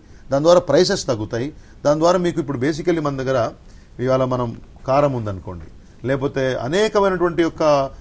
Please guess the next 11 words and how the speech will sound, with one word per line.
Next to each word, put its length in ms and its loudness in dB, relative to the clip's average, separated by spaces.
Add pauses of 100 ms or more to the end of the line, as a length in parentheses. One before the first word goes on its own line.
(200)
ఉత్పత్తుల్ని 420 0
ఇవాళ 240 4
మనం 160 -2
ఫుడ్ 140 -10
ప్రాసెసింగ్ 340 -2
చేస్తున్నాం, 300 -6 (320)
ఆఖరికి 480 4
అల్లం 420 4
పేస్ట్ 280 0
కూడా 140 2 (520)
మనం 220 0